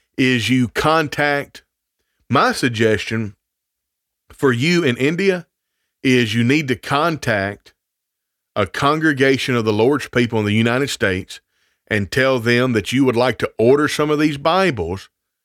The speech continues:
and you want to ship them from Apologetics Press. So this is how we're getting them in Canada.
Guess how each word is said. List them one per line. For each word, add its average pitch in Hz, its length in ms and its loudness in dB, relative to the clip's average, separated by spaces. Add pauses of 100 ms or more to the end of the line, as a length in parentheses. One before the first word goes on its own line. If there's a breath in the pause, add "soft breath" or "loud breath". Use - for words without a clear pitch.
(760)
and 113 220 0
you 147 160 0
want 151 240 0
to 123 100 -2
ship 165 400 0
them 139 280 0
from 117 180 -4
Apologetics 147 760 0
Press. 123 360 0
So 120 100 0
this 202 180 2
is 196 80 2
how 196 80 2
we're 180 160 2
getting 175 180 -2
them 139 100 0
in 123 100 0
Canada. 104 460 -2